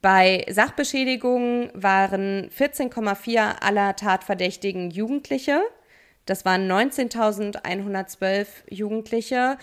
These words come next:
Und auch da ist, äh, die Tatverdächtigen Belastungszahl innerhalb der jeweiligen Altersgruppen, gemessen an der Bevölkerung dieser Altersgruppen, natürlich bei den Jugendlichen höher als bei den Erwachsenen.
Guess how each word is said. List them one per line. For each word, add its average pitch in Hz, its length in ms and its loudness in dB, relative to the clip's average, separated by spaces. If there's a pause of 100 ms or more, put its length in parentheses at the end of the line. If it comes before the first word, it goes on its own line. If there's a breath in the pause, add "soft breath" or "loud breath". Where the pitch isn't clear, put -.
(340 loud breath)
Und 214 140 -2
auch 202 160 -2
da 233 260 4
ist, 240 360 -2
äh, 202 200 2
die 196 140 -8
Tatverdächtigen 208 720 0
Belastungszahl 185 1080 0
innerhalb 202 680 0
der 180 300 0
jeweiligen 175 580 -2
Altersgruppen, 220 920 -2 (380 loud breath)
gemessen 208 400 0
an 180 100 -4
der 180 80 0
Bevölkerung 202 640 0
dieser 170 400 -2
Altersgruppen, 185 840 -4
natürlich 196 540 -4
bei 175 100 -2
den 175 140 -6
Jugendlichen 180 640 -8
höher 233 240 4
als - 180 -6
bei 175 140 -2
den 170 140 -4
Erwachsenen. 170 800 -6